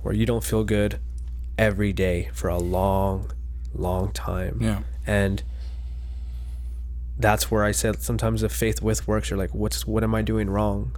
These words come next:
Speaker 1: You know, and, and it's a scary place to be, 'cause then it's like, "How do I trust myself?" And you overthink everything. So I just think what I do now is, especially now, is I just have to, have to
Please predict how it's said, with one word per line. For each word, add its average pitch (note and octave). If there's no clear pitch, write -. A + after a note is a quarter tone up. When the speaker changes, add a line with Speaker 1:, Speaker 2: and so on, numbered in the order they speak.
Speaker 1:
You G2
know, G2+
and, G#2
and F#2
it's G#2
a A2
scary A2+
place G#2+
to -
be, A2
'cause G2+
then G2
it's G2
like, F#2
"How G#2
do G#2
I G#2
trust -
myself?" G1+
And F#2+
you G2
overthink G#2
everything. G#2+
So -
I G2+
just G#2+
think G#2
what G#2
I G2+
do G#2
now G#2
is, -
especially -
now, F#2+
is G2
I G2
just G#2
have -
to, F#2+
have G#2
to G2